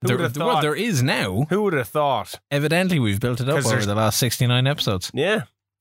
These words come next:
Speaker 1: It's 'cause we're definitely not nerds, of
Speaker 2: No.
Speaker 1: course, so.
Speaker 2: <laughs>
Speaker 1: Video games and wrestling going hand in hand? What?
Speaker 2: No. F-
Speaker 1: Shout-outs.
Speaker 2: Yes.
Speaker 1: From a guy that has a name that sounds like the greatest wrestling name I've ever heard of all time.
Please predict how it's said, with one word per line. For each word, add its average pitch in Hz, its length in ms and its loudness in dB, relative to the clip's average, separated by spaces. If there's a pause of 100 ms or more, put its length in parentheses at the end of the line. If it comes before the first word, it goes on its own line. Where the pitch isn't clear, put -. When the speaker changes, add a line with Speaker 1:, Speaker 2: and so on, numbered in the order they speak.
(220)
Speaker 1:
It's - 100 -20
'cause 117 140 -4
we're 117 80 0
definitely 143 400 0
not 123 180 0
nerds, 110 560 -2 (160)
of 120 160 -4
Speaker 2:
No. 120 120 2
Speaker 1:
course, 104 200 2
so. 101 320 0 (420)
Speaker 2:
<laughs> - 400 -14
Speaker 1:
Video 196 340 -2
games 202 240 0
and 143 140 -6
wrestling 185 400 0
going 147 280 0
hand 196 260 0
in 139 100 -2
hand? 226 320 0 (140)
What? 147 460 0 (160)
Speaker 2:
No. 107 260 2 (280)
F- 95 260 -2
Speaker 1:
Shout-outs. 254 840 0 (160)
Speaker 2:
Yes. 165 280 2
Speaker 1:
From 180 160 -2
a 247 40 2
guy 240 60 2
that 202 140 0
has 202 160 0
a 202 60 0
name 202 380 2
that 170 160 0
sounds 185 280 2
like 175 120 0
the 156 80 -4
greatest 180 320 0
wrestling 170 340 0
name 160 180 2
I've 147 120 2
ever 147 220 0
heard 147 260 0
of 127 80 -4
all 135 160 2
time. 123 400 0